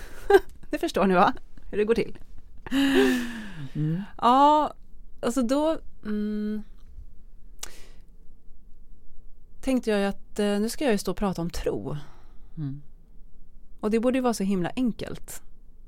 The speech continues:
Speaker 1: eftersom att jag är präst.
Speaker 2: Mm.
Speaker 1: Så det borde ju bara vara att prata om det.
Speaker 2: Mm.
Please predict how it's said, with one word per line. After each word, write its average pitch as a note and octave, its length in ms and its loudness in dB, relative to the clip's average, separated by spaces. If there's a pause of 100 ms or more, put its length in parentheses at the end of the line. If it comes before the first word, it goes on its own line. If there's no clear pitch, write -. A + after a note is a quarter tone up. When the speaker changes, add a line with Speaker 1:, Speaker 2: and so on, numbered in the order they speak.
(240)
Speaker 1:
eftersom E3 320 0
att D3+ 120 -2
jag - 80 -4
är D3+ 40 -4
präst. - 600 -4 (200)
Speaker 2:
Mm. D3 240 -2 (220)
Speaker 1:
Så - 140 -2
det F#3 80 2
borde G3+ 180 2
ju A3 40 2
bara D#3+ 380 2 (600)
vara E3+ 160 2
att D#3 60 -2
prata F3+ 340 2
om C#4 120 0
det. - 160 -4 (540)
Speaker 2:
Mm. D3 260 -2